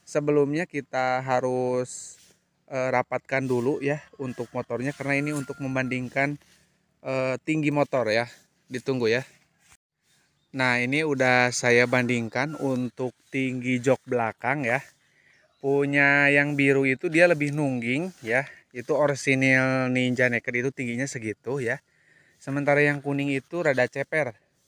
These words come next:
Agak pendek dan posisi swing armnya itu lebih apa ya, lebih, lebih datar gitu.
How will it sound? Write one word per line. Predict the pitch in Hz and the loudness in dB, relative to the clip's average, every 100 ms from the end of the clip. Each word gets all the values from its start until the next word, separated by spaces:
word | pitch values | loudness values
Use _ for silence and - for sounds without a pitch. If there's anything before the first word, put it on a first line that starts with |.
| _ _ _ _ _ _ _ _ _ _ _ _ _ _ _ | _ _ _ _ _ _ _ _ _ _ _ _ _ _ _
Agak | 127 127 123 131 127 123 - | -4 -4 0 0 2 0 -2
pendek | 131 123 123 165 - _ _ _ _ _ _ _ | -2 0 4 4 2 _ _ _ _ _ _ _
dan | 139 139 143 139 139 139 139 135 | 0 2 4 2 0 -2 -6 -8
posisi | 139 135 139 - 143 | -8 -6 -6 -2 -2
swing | - 143 143 139 | -2 0 0 0
armnya | 117 135 135 135 131 | 0 0 0 0 0
itu | 131 127 _ 170 180 180 180 180 170 - _ _ _ _ _ _ _ _ _ _ _ 139 | 0 -2 _ -4 -2 -2 -2 -4 -8 -14 _ _ _ _ _ _ _ _ _ _ _ -10
lebih | 127 127 135 | -6 -2 0
apa | 131 131 147 | 0 0 -2
ya, | 123 113 | -2 -2
lebih, | 120 123 131 131 131 131 127 127 - _ _ _ _ _ _ _ _ _ _ _ _ - | -4 -4 -2 0 0 0 -2 -4 -8 _ _ _ _ _ _ _ _ _ _ _ _ -8
lebih | 143 127 139 | -6 -2 0
datar | 135 127 - 147 135 | 2 2 2 -2 -2
gitu. | 120 | -4